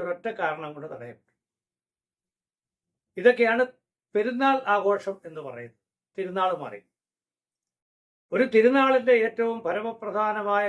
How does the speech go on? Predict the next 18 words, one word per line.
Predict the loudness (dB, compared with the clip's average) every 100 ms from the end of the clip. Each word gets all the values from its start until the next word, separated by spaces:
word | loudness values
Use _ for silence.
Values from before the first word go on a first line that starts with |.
| -4
ഘടകം | -6 -4 -4 -6
എന്ന് | -12 -6 -6
പറയുന്നത് | -6 -10 -10 -10 -10 _ _ _ _ _ _ _ _ _ _ _ _ _ _ -6
സഭാ | 0 4 6 4 2
നിർദ്ദേശപ്രകാരം | 0 0 2 -2 -2 -4 0 0 0 -4 -8
പിതാവായ | -4 -2 0 0 0 -2 -6
ദൈവത്തിന് | -8 -6 -6 -6 -10 -10
ബലിയർപ്പിക്കുക | -10 -6 -8 -8 -16 -14 -12 -12 -16 -18
എന്നുള്ളതാണ്. | -18 -18 -20 -20 _ _ _ _ _ _ _ _ _ _ _ _ _ _ _ _ _ _ 2
അത് | 4 4
നടപ്പിലാക്കില്ല. | 2 0 -4 -2 -4 -8 -10 -12 _ _ -4
ഈ | 0 0
ആഘോഷങ്ങൾ | 4 2 2 -6 -4 -2 0
കോമാളിത്തരങ്ങൾ | 0 0 -4 -6 -10 -8 -10 -8
കൊണ്ട് | -8 -6 -4
ലക്ഷക്കണക്കിന് | -6 -8 -8 -6 -6 -8 -6
രൂപ | -6 -4 -6 -8
പൊടിച്ച് | -10 -8